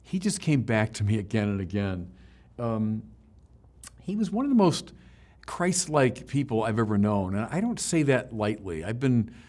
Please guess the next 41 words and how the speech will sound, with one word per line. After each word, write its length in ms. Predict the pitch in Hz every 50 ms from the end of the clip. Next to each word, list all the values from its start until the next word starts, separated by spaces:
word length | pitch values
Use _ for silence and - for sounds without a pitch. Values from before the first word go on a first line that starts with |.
| - - - - -
around 300 | 120 123 123 123 123 120
for 120 | 123 135
a 60 | 123
while, 360 | 110 107 104 107 107 120 120 110
met 180 | 101 104 107
a 40 | 107
lot 180 | 107 110 110 110
of 120 | 107 -
people, 400 | - 113 107 - 113 110 110 104
some 240 | - - 123 117 104
very 340 | 104 110 110 110 110 113 113
good 380 | 113 110 92 95 113 113 107
and 100 | 104 98
saintly 380 | - - 117 113 113 117 107 95
people. 440 | - 107 98 95 - 92 92 - - - - - - - - - -
I 100 | - 226
can 140 | 226 247 208
say 260 | - - 185 165 143
honestly, 440 | - 139 135 127 117 123 - 127 113
Bishop, 460 | 101 101 120 117 - 135 117 - - 113
uh, 160 | 104 98 98
Dave 320 | 98 101 101 113 110 104 110
O'Connell 420 | 104 101 - 113 110 104 101 101
was 180 | 98 98 95 92
one 320 | 101 113 123 147 165 180
of 120 | 180 156 135
the 80 | 120
most 400 | 110 104 101 101 95 - - - - - - - - - - - - - - - -
Christ-like 480 | - - 143 135 127 123 - 120 104 98
people 320 | - 117 110 107 113 104
I've, 240 | 101 98 95 90 - -
I've 200 | 113 107 90 98
known. 340 | 107 110 107 104 101 95 - - - - - - - - - - - -
Y-, 100 | - -
you 100 | 180 180
know, 80 | 180 175
I 120 | 190 226
only 260 | 254 262 240 220 180
met 320 | 151 131 131 143 185 240 233
him, 240 | 170 113 101 - -
I, 120 | - 123